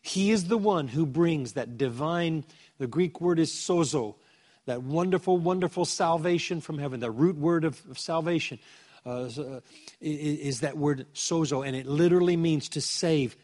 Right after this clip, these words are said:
to heal, to deliver, to make whole. And he came to save, he came to deliver, he came to heal, and he came to make me whole. He came to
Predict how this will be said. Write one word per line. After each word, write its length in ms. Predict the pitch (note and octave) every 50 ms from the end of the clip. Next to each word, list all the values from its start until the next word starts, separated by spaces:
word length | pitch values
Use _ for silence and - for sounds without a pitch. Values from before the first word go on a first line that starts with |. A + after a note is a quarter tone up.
| _ -
to 120 | - D#3+
heal, 580 | - - - - F3 F3+ F3 E3 D3+ C3 A2+ - _ _ -
to 100 | - D3+
deliver, 600 | A#2 D3+ D3 D#3 E3+ E3+ C#3+ C#3 C#3+ A#2+ G#2 - _ _ _ _ _ _ _ _ _ _ _ -
to 140 | - F#3
make 560 | E3 D#3+ E3+ F3+ G3 A3 A#3+ - - - - - _ _ _
whole. 580 | - - - - - A3 G3 D#3+ A#2 F#2+ F2 - - - - - - - - - - - - - - - - _ _ _ _ _ _ _ _ _ _ _ _ _ _ - - - -
And 120 | C3+ A#2
he 260 | - - - D#3+ D3
came 600 | - - - - E3+ G3+ G#3 G#3 G#3+ A3 G#3+ F#3+ - _ _ _ _
to 100 | - C#3
save, 600 | A#2 - - - - G3+ F3+ E3+ D#3+ D3+ C3+ - - _ _
he 160 | - - C#3+
came 500 | - - - - F#3 F#3 F#3 F#3+ F#3 D#3+ - _
to 100 | - F3+
deliver, 500 | D#3+ C3+ F3 E3 F3 F3+ E3+ B2 B2 G2+ - - _ -
he 160 | - E3+ D3
came 560 | - - - - F3 G#3 G#3 G#3+ G#3+ G#3 F3+
to 140 | - - F#3
heal, 640 | E3 - - - - C4 C4+ A#3+ D#3+ G#2+ F#2+ F2+ - _ _ _ _ _ _ _ _ -
and 100 | C3 B2+
he 60 | C3
came 420 | A2+ - - - F3 F#3 G3 F#3+ D#3
to 100 | - C#3
make 340 | C3 C#3 D3+ E3 D#3 - D3+
me 140 | D3+ D3
whole. 400 | C3 - - - C#3 A#2+ G#2+ G2+
He 140 | F#2+ A#2 A#2
came 340 | - - - D#3+ E3+ E3+ E3
to 140 | - - A#2+